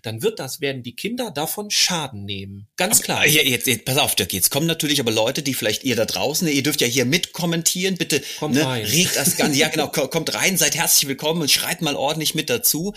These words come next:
Speaker 2: Ähm, jetzt könnte man natürlich auch hingehen, Dirk, und könnte sagen, „Ja, hören Sie mal, Herr Fiebelkorn, mal ganz ehrlich, wissen Sie, wie es Ihrem Kfz-Mechaniker geht? Fragen Sie den ständig, ob's ihm auch gut geht und ob er bessere Bedingungen von seinem Meister braucht. Wenn Sie in
Speaker 1: Mhm.
Speaker 2: ein Geschäft gehen, fragen Sie auch die Kassiererin danach. Also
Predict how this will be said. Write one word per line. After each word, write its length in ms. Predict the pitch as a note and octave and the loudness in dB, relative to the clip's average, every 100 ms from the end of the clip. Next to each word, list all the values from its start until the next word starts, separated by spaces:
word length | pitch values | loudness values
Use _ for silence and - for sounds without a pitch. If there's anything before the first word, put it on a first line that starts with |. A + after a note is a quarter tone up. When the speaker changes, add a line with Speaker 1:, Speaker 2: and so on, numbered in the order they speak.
| - - - - | -6 -6 -6 -2
Speaker 2:
Ähm, 180 | C3 - | -2 0
jetzt 180 | C3 - | 0 0
könnte 160 | E3 | 2
man 80 | G3+ | 0
natürlich 280 | E3+ D3 C3+ | 0 0 0
auch 100 | G2+ | 0
hingehen, 340 | G2 A2 D3+ | -2 0 0
Dirk, 220 | D3 D3 D3+ | 0 0 -2
und 120 | C3+ | -2
könnte 220 | C#3+ C3+ | -2 0
sagen, 300 | C3 C3 C3 | 2 0 0
„Ja, 260 | B2+ A#2 G#2+ | 0 2 2
hören 300 | G#2+ C3+ F#3+ | 2 2 2
Sie 140 | A3+ | 2
mal, 240 | G3 F#3+ | 4 2
Herr 160 | F#3+ F#3 | 4 2
Fiebelkorn, 840 | F#3 F3+ F#3 F#3 - E3 D#3+ E3+ E3+ - - | 0 -2 0 -2 0 2 2 0 -4 -8 -4
mal 160 | B2 A2+ | -2 0
ganz 320 | A#2 C3+ C3+ | 2 2 2
ehrlich, 560 | - G#2 A#2+ F2 F2 - - - | 2 2 2 2 2 0 -2 0
wissen 280 | D3+ F3+ C#3+ | 2 4 4
Sie, 220 | G3 A3+ | 2 4
wie 80 | A3+ | 4
es 120 | - | 4
Ihrem 260 | F3 F3 | 2 -2
Kfz-Mechaniker 1040 | D#3+ D3+ D3 F3 E3+ D#3+ - A#2 A2+ G#2+ G#2 | -4 -2 0 0 2 0 0 0 0 -2 -2
geht? 260 | G2 E2+ | -4 0
Fragen 300 | - A#2+ D#3 | 0 2 2
Sie 180 | D3+ E3+ | 2 2
den 240 | - G#3+ B3 | 4 4 4
ständig, 500 | - E3+ F#3 F3+ - | 4 2 2 0 0
ob's 180 | - | 0
ihm 80 | E3+ | 2
auch 160 | - - | 0 -2
gut 220 | F#3 G3+ | -2 0
geht 180 | F3+ E3 | 0 0
und 60 | |
ob 140 | D#3+ - | -2 -2
er 80 | C#3+ | 0
bessere 300 | D3 - C3+ | 2 0 0
Bedingungen 500 | C3+ E3 D#3+ D3 C#3 | -2 0 0 0 -2
von 140 | C3+ | 0
seinem 220 | C3 C3 | 2 2
Meister 380 | B2+ B2 C3 C#3+ | 2 2 2 0
braucht. 560 | - - D2+ F2 - - | -6 -8 -10 -8 -8 0
Wenn 160 | C3+ C3+ | 2 4
Sie 160 | G3+ | 4
in 60 | D#3 | 2
Speaker 1:
Mhm. 60 | |
Speaker 2:
ein 120 | D#3+ F3 | 2 2
Geschäft 400 | E3+ F3 E3+ - | 2 2 -2 -2
gehen, 220 | G2+ F#2 | -2 -2
fragen 320 | B2 B2+ D#3+ | 0 0 2
Sie 140 | D#3+ | 2
auch 120 | C#3+ D#3 | 0 -4
die 120 | E3+ | -4
Kassiererin 640 | F3 F3 G3 G3+ D#3 C3+ | 0 2 4 2 2 2
danach. 340 | A2 G#2+ F#2+ | 0 0 -2
Also 160 | F#2+ | -2